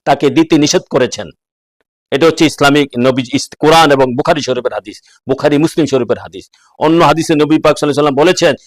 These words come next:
যদি সে লোভ থাকে পোস্টের জন্য, শাসক হওয়ার জন্য, নেতা হওয়ার জন্য এবং সেই কর্মচারী, কর্মকর্তা হওয়ার জন্য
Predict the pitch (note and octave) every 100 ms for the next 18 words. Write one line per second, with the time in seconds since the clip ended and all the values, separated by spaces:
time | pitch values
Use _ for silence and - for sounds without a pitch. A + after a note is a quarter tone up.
0 | _ C#3 D#3 D#3 E3 D#3 A#2+ C3 E3+ -
1 | - E3+ E3 C3+ D#3 - C#3+ C#3 C3+ A2
2 | - _ - E3+ F#3+ - E3+ D#3 C3+ C#3
3 | B2 A2 A#2+ E3+ G3 E3+ E3+ D3+ C#3+ C#3
4 | B2+ A2 _ _ - C#3 D#3 D3+ B2+ D#3
5 | C#3+ E3+ F3+ F3+ D#3+ D#3+ F3 F#3 F3 -
6 | D3+ D#3+ D#3 C3+